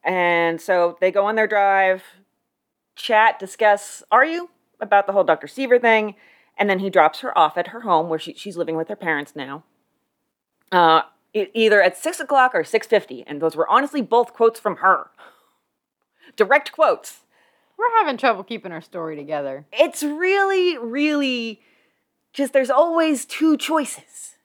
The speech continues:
Speaker 1: And when it comes to when somebody was born, what year? Okay, a four-year difference. I mean, he was either in his, he was in his mid to late thirties. Okay. But when we're talking about times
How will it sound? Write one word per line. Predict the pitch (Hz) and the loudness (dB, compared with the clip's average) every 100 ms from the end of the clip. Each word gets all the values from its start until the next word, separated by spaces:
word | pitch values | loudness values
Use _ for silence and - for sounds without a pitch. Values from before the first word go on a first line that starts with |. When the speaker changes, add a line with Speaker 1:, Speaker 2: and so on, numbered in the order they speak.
| _ _ _ - | _ _ _ 0
Speaker 1:
And | 233 226 226 196 | 2 4 2 -2
when | 240 254 | 0 2
it | 247 - | 0 0
comes | 339 349 294 | -2 -2 -6
to | 285 285 | -2 -2
when | 208 262 254 | 2 0 0
somebody | 254 262 262 254 | 0 0 2 0
was | 240 247 | -4 -6
born, | _ - 208 240 285 359 370 _ _ _ | _ -2 2 4 2 0 -6 _ _ _
what | - 262 196 | 0 2 2
year? | 240 294 330 | -2 4 4
Okay, | 349 233 190 196 | 4 2 4 4
a | |
four-year | 196 247 269 269 | 2 0 0 2
difference. | 240 233 233 233 233 - - - - | 2 2 2 2 0 -8 -16 -18 -16
I | |
mean, | 175 165 165 165 - 151 | -4 -2 0 -2 -6 -4
he | 196 | 0
was | 196 190 | 0 0
either | 208 208 196 | 2 4 4
in | 196 | 2
his, | 196 185 | -2 -4
he | 156 _ _ _ _ 240 | -6 _ _ _ _ 0
was | 277 | 4
in | 320 | 4
his | 226 | 4
mid | 302 302 - | 2 0 0
to | 254 | 0
late | 226 190 180 - - | 2 2 2 -2 -2
thirties. | 156 135 - - - | -2 -2 -10 -8 0
Okay. | 262 - - - - _ _ _ - | 0 0 -14 -12 -14 _ _ _ -2
But | 262 | 2
when | 277 | 4
we're | 269 269 | 4 2
talking | 262 285 320 311 | 2 0 0 2
about | 262 233 233 | 2 0 -2
times | - 165 160 196 349 466 - | -2 0 2 0 -4 -8 -14